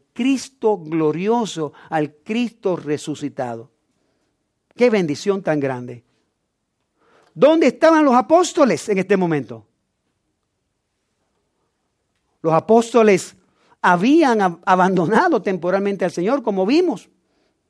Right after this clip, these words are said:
Se habían ido. Pedro lo dejó. Juan, sabemos que estuvo allí en la cruz,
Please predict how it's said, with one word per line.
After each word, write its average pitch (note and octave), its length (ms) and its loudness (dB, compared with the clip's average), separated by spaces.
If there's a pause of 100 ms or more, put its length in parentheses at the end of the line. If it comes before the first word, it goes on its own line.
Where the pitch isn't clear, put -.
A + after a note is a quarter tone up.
(160)
Se G3 120 0
habían G3+ 280 4
ido. D4 460 2
Pedro D#4 420 4
lo A3+ 120 4
dejó. C4+ 540 0 (1500)
Juan, A3 480 4
sabemos F3 340 2
que E3 80 -6
estuvo E3+ 280 0
allí E3 240 4
en F#3 80 0
la F3 160 -2
cruz, C4 480 0